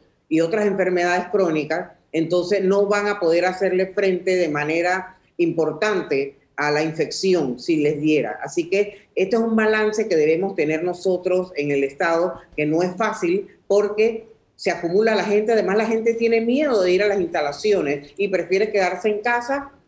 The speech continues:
y no se toman los medicamentos. Entonces, hay un concepto que, eh, al inicio de la pandemia desarrolló la Caja del Seguro Social, que era de llevarle los medicamentos a las casas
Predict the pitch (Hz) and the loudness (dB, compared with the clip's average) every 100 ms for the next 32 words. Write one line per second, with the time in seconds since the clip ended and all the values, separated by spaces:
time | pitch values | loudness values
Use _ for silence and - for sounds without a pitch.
0 | - 170 190 196 208 196 185 170 147 143 | -2 0 2 0 0 0 0 0 0 0
1 | 135 156 147 151 156 175 226 220 - - | -2 -2 -2 -2 -2 0 0 -2 -8 -20
2 | - 190 220 247 247 240 233 240 240 247 | -6 0 2 2 2 0 0 -2 0 -2
3 | 233 185 165 160 156 156 156 156 165 180 | 0 2 2 0 2 2 2 2 0 2
4 | 208 240 226 190 156 151 170 208 175 147 | 2 2 2 2 -2 0 2 2 2 0
5 | 156 180 - _ - 160 160 151 151 151 | -2 -4 -14 _ -4 -2 -2 0 0 2
6 | 175 190 190 170 170 202 185 160 170 190 | 2 4 2 0 0 -2 0 0 0 -2
7 | 147 - 202 175 196 - - _ 180 180 | -4 0 2 2 -2 -8 -20 _ -2 0
8 | 208 214 180 165 190 220 240 240 220 180 | 2 2 2 2 0 0 0 0 0 2
9 | 165 165 156 175 196 220 190 143 - 196 | 0 0 0 0 -2 -2 -4 -4 -4 -4
10 | 170 123 107 | -4 -8 -14